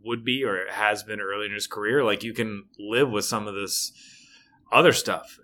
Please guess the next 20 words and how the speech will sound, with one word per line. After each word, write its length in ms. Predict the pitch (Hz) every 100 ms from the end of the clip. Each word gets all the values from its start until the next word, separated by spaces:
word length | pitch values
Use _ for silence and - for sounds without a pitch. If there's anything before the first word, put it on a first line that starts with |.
| 113
And 420 | 113 110 101 104 _ -
I 120 | 110
think, 380 | 104 120 107 - - -
again, 260 | 107 131 113
that's 180 | 110
where 80 | 120
the 100 | 107
frustration 600 | 104 117 - 117 135 110
comes 180 | 95 95
in 140 | 98
of, 220 | 95 87 - - - _ -
like, 280 | 101 95 _ _ _ _
there's 160 | 110 101
just 160 | 104
been 80 | 120
a 80 | 104
lot 360 | 92 95 101
of 220 | 104 98 95 - _ - - - - - - _
either 320 | - 117 113 - -
misevalu-, 720 | 117 147 147 117 135 131 117